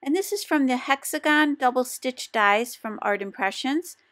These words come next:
and I'll run that through my die cutting machine with some Strathmore Bristol Smooth cardstock. And with another piece of that same cardstock, I'm gonna create a frame. That first panel is for our background,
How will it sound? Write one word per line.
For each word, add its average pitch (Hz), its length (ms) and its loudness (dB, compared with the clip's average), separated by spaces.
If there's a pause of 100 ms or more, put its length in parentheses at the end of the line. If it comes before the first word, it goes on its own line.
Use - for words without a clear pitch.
(220)
and 294 120 0
I'll 320 180 6
run 339 260 4
that 403 240 2
through 302 220 -2
my 269 180 4
die 226 240 2
cutting 220 340 -6
machine 196 480 -8
with 196 160 -8
some 202 220 -10
Strathmore 226 680 0
Bristol 202 380 -10
Smooth 190 340 -10 (100)
cardstock. - 680 -8 (580)
And 285 140 0
with 311 140 6
another 311 340 4
piece 311 340 -4
of 269 80 -6
that 254 240 4
same 262 340 0
cardstock, 214 640 0
I'm 240 160 -4
gonna 349 200 -4
create 302 520 -4
a 220 100 -6
frame. 202 680 -4 (400)
That 277 200 4
first 359 460 -2
panel 262 440 2
is 233 180 -6
for 226 240 0
our 208 120 4
background, 233 680 2